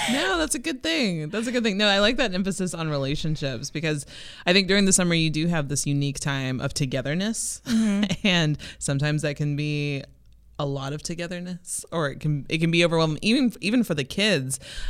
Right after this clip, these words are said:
Speaker 1: Um, 'cause, like, with my kids, they go to two different schools.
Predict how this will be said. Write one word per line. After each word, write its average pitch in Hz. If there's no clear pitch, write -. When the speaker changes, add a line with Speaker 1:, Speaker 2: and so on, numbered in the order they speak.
Speaker 1:
Um, 156
'cause, 156
like, 151
with 151
my 175
kids, 156
they 151
go 147
to 139
two 160
different 156
schools. 156